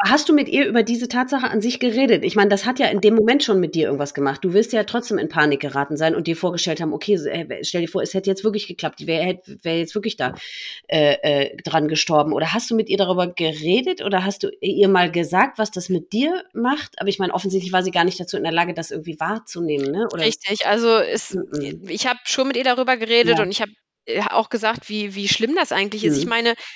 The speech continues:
Speaker 2: was man halt nicht nur, also, was man halt auch anderen damit antut, weil
Speaker 1: Ja.
Speaker 2: ich meine, klar, w-, w-, versteh ich das, dass man sich schlecht fühlt und auch
Speaker 1: Ja.
Speaker 2: ich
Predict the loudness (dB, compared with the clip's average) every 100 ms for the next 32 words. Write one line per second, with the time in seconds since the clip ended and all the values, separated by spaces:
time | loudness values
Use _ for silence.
0 | -20 -4 -2 0 -2 0 0 -2 -4 -2
1 | 0 2 4 2 -2 _ _ _ _ _
2 | -4 -2 2 2 2 0 2 2 2 0
3 | -4 0 0 2 0 -2 -2 -4 -6 -6
4 | 0 2 2 0 0 0 0 -6 -18 -20
5 | -8 0 2 4 0 -4 -10 -10 -12 -12
6 | -10 -6 -2 2 4 4 2 0 0 0
7 | -2 0 -2 0 0 2 0 -2 -4 -6
8 | -4 -2 0 0 2 0 -2